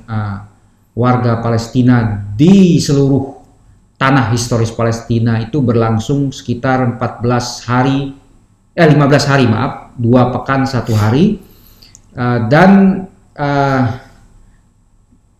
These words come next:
kalau saya boleh sedikit ke belakang, ini dimulai disebabkan oleh rencana, eh, pengusiran massal atau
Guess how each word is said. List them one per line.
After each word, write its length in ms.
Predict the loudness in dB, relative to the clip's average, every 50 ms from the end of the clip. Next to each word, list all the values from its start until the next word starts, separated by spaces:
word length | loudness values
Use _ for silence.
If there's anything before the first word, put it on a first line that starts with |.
| _ _ _ _ _ _ -6 -2
kalau 400 | 0 2 4 4 2 2 0 -2
saya 720 | -2 0 2 2 4 4 4 2 2 0 -2 -6 -10 -14 -20 -20 -20 -20 -14
boleh 320 | -6 0 2 4 4 4 4
sedikit 460 | 4 2 -2 -2 -2 -4 -4 -2 -2
ke 80 | -2
belakang, 580 | 0 2 2 2 0 -2 -4 -4 -2 0 -2 -2 -4 -6 -20 -20 -20 _ _ _ _ _ _ _ _ _ _ _ _ _ _ _ _ _
ini 320 | 0 4 6 6 6 6
dimulai 560 | 6 6 6 6 6 6 6 6 6 4 2 2
disebabkan 800 | 0 0 0 0 0 0 0 -2 -2 -2 -2 -2 -2 -6 -6 -2
oleh 480 | 0 2 2 4 2 2 0 -2 -2
rencana, 800 | 0 2 2 2 2 4 4 4 4 4 2 0 -2 -6 -14 -20 -20 _ -20 _ -20 _ _ _ _ _ _ _ -10
eh, 200 | -8 -6 -6 -4 -4 -2
pengusiran 880 | 0 2 2 2 2 2 2 4 4 4 4 2 2 0 -2 -4 -6 -10 -6 -2
massal 800 | 0 0 0 0 -2 -4 -2 -2 -2 -2 -2 -4 -6 -8 -12 -20 _ _ _ _ _ _ _ -12
atau 640 | -10 -10 -6 -2 0 0 2 2 0 -2 -6 -10